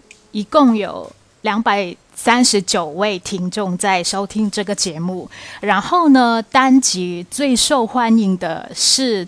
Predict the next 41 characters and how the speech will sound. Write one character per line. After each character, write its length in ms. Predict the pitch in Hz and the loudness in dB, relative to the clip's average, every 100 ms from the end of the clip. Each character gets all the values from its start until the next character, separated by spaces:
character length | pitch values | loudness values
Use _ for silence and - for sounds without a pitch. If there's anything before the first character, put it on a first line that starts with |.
| - | -4
第 160 | 285 247 | -2 -2
四 460 | - - 339 254 | -4 -6 -2 -2
集， 480 | 175 - 170 165 165 - - - - | -2 -6 -6 -8 -10 -14 -20 -20 -12
就 140 | 311 | -8
是 260 | 277 311 262 | -4 -4 -4
挑 260 | - 240 254 | -4 -2 -2
选 200 | - 165 | -2 -4
封 200 | 226 226 | 0 2
面 220 | 247 202 | 2 2
图 200 | - 180 | -4 -8
的 180 | 185 170 | -6 -6
感 200 | - - | -6 -4
性 200 | - 214 | -2 -2
想 220 | 185 156 | -2 -4
法 140 | - - | -8 -8
的 80 | 139 | -8
那 160 | 180 180 | -6 -6
一 60 | |
集， 220 | 180 156 - | -8 -10 -8
是 160 | - | -8
在 260 | 196 226 190 | -4 -4 -4
一 120 | 196 | -6
月 140 | 196 208 | -6 -2
二 160 | 269 | 0
十 160 | 247 202 | -2 -2
六 240 | 240 226 | -2 -4
号 260 | 190 226 180 | -2 -2 -2
播 240 | 208 220 | -4 -6
出 260 | - 240 220 | -4 -6 -4
的。 240 | 196 - - - - - | -4 -6 -10 -20 -20 0
单 180 | 302 302 | 6 6
单 220 | 285 285 | 8 6
这 200 | 277 311 | 6 4
一 60 | 285 | 0
集 280 | - 214 202 | 0 0 0
的 500 | 208 185 160 131 - | 0 0 -2 -8 -10
收 220 | - 294 | 0 2
听 180 | 311 302 | 6 6
的 140 | 240 180 | 6 2
听 360 | - 240 226 | 0 2 2
众， 340 | 226 240 214 | 4 2 0